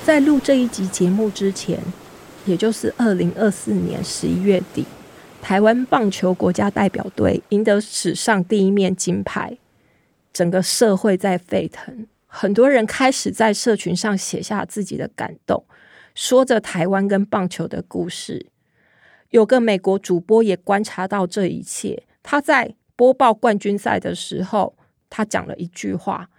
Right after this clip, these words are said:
他说，“对现场的每一个人来说，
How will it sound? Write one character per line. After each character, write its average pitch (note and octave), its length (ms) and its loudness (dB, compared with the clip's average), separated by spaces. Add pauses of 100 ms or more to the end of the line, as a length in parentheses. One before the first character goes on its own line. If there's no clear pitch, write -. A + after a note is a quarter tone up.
(220)
他 A#3 160 -2
说 A3+ 460 0 (640)
，“对 F#4 160 6
现 E4 240 4
场 A3 180 -2
的 F#3+ 140 0
每 F#3 240 0
一 F#3 60 -2
个 G#3 180 2
人 F3+ 200 2
来 F3 200 0
说， F#3+ 540 0